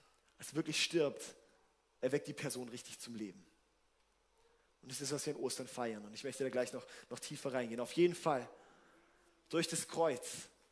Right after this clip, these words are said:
werden deine und meine Fehler und Sünden und Selbstsucht, das Ganze wird dort vergeben.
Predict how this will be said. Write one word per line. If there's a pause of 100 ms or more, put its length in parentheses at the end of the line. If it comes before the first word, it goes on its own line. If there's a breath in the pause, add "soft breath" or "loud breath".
(680)
werden
deine
und
meine
Fehler
und
Sünden
und
Selbstsucht,
das
Ganze
wird
dort
vergeben.